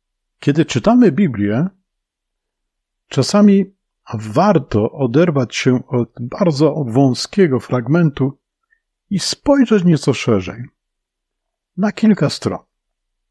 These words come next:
I dzisiaj spróbujemy coś takiego zrobić,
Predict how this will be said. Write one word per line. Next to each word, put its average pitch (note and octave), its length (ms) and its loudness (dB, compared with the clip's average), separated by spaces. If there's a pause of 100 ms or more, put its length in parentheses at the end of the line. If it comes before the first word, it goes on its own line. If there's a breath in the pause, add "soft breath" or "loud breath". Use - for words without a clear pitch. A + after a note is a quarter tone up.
(1160)
I C3 420 -4 (100)
dzisiaj D#3+ 280 0
spróbujemy C3+ 540 0
coś A#2 200 -6
takiego A#2 380 -4
zrobić, B2 680 -4